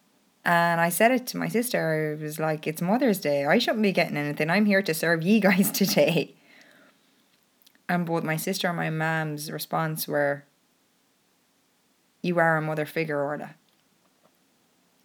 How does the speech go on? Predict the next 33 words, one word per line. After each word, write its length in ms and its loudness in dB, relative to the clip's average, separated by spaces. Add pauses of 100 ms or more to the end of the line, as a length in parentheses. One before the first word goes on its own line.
(1400)
And 220 -4
I 40 -2
remember 360 4
Mom 300 4
saying 200 -4
it 100 -8
to 60 -14
me. 60 -10
She 80 -8
goes, 240 -6 (240)
"You 220 -2
are 200 0
a 60 -4
mother 300 -4
figure. 400 -6 (1700)
You 160 -4
may 220 4
not 160 4
have 120 0
carried 440 4
one, 160 -4
but 180 -6
you're 120 -2
a 80 -4
mother 280 -4
figure." 400 -6 (1700)
And 200 0
just 260 2
because 320 0
I'm 140 0
not 200 -4
there 200 -2
yet, 480 -6